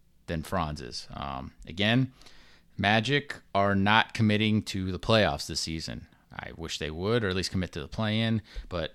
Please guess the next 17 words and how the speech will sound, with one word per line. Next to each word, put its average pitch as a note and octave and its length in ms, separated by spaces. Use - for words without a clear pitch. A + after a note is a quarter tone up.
let A2+ 180
alone A2+ 260
they're G#2 80
not G2+ 160
committing G2 300
to F#2 100
a - 20
championship F2 560
run F2 160
this D#2 160
coming D#2+ 240
season. C#2+ 460
And G2+ 320
hell, G2+ 540
I F#2+ 80
mean, F#2 180
another, G2+ 580